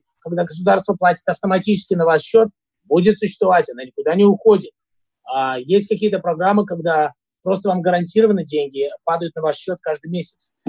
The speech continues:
То есть есть очень интересные вещи, есть интересные инвестиции, и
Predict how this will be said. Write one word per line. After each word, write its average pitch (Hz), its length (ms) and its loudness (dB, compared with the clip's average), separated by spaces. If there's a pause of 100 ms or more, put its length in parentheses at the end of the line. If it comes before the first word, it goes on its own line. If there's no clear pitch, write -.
(100)
То 196 80 2
есть 180 280 0 (200)
есть 254 300 4
очень 233 220 2
интересные 220 540 4
вещи, 180 320 -4
есть 180 300 -4
интересные 190 480 -4
инвестиции, 185 640 0
и 180 300 -8